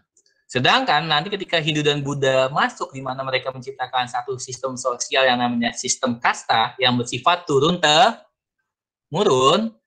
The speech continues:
akhirnya pa-, para kepala suku ini akhirnya mewariskan kekuasaannya kepada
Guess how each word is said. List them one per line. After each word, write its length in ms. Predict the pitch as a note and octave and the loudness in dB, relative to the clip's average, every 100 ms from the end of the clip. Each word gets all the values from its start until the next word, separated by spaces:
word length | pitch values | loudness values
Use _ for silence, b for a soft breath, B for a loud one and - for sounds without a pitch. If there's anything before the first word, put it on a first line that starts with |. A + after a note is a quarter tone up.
| _ _ | _ _
akhirnya 400 | C3 B2+ A3+ A#3 | -4 -2 0 2
pa-, 400 | F#3 F3 F3+ F3+ F3+ | 4 4 4 2 2
para 240 | F3+ F3 | 2 2
kepala 320 | F3+ E3+ E3+ | 0 2 2
suku 240 | E3+ F3 F3+ D3+ | 0 -6 -4 -4
ini 240 | D#3 A3 | -4 -4
akhirnya 480 | F3 D#3+ - D#3+ G3+ | -4 -4 -6 -4 -2
mewariskan 640 | F#3+ F3+ F3 E3+ - G#3+ | -2 -2 -4 -4 -4 -4
kekuasaannya 1120 | G3 - F3 F3 E3 E3+ E3 - E3+ D#3+ F#3+ | -4 -6 4 4 4 0 0 -2 -2 0 -4
kepada 560 | G3 - C#3 C#3+ F3+ G3+ | -4 0 0 4 2 2